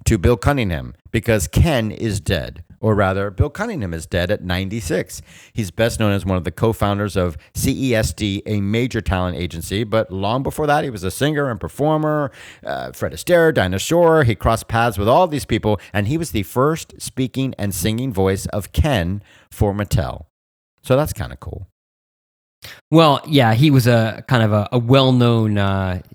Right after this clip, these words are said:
Speaker 2: agency figure here in, in
Speaker 1: Yeah, he
Speaker 2: Hollywood.
Speaker 1: invested in Pacific Arts Agency just as his career was coming to a close on No Thanks to Rock and Roll, and that was one of the first talent agencies in L A. He never looked back.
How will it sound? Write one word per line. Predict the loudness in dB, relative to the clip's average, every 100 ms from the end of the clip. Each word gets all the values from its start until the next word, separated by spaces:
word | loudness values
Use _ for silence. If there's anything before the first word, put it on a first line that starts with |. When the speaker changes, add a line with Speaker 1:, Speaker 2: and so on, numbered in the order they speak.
| -2
Speaker 2:
agency | 0 2 0 -2
figure | -2 -2 -2 -6
here | -6 -4 -4 -6
in, | -8 -8 -6 -10 -14 _ _
in | -2
Speaker 1:
Yeah, | 2
he |
Speaker 2:
Hollywood. | 4 6
Speaker 1:
invested | 4 4 4 4 2
in | 4
Pacific | 4 4 2 2 4
Arts | 2 2
Agency | 2 2 2 0 0 0
just | 2 2 2
as | 2 2
his | -2
career | 0 4 6 6
was | 4 0
coming | 2 2
to | 2
a | 2
close | 2 4 4 0
on | -2 -2 0
No | 0
Thanks | 0 -2 -2
to | -2
Rock | 2 2 2
and | 0 4
Roll, | 6 6 4 2 -2 -10 -8
and | -2 2
that | 2
was | 2 2
one | 2
of | 0
the | 0
first | 0 0 0
talent | 0 2 0 -2
agencies | -2 -2 -4 -4 -2
in | 0
L | 2 2
A. | 2 2
He | 0 0
never | 2 2
looked | 0 0
back. | -2 -4 -6